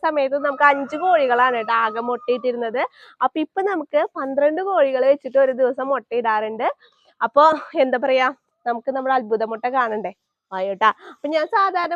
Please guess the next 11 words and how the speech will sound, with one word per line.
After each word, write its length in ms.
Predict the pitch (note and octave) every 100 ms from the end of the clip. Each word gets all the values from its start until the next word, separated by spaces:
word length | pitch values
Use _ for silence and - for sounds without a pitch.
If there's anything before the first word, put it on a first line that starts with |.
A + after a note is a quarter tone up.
| F4
മുട്ട 200 | F4+ D#4+ D#4
പറക്കാൻ 300 | E4 D#4 D#4
വരുന്ന 220 | E4 D#4 D#4+
സമയത്ത്, 500 | E4+ D#4+ D4 C#4 C#4+ D4+ - - C#5 -
ഏ, 40 | F#4+ F#4+ F#4
എല്ലാവരും 380 | F#4+ F#4+ F#4 F#4
കൂട്ടിൽ 280 | G4+ F4 F4+
മുട്ടയിട്ടിട്ടുണ്ടാവും. 720 | F4 - D#4 D#4 D4+ D4+ D4+ F#4+
അപ്പൊ 160 | G4 G#4 G#4+
ഞാൻ 160 | G#4 G#4+
ഇന്ന് 220 | C5+ G#4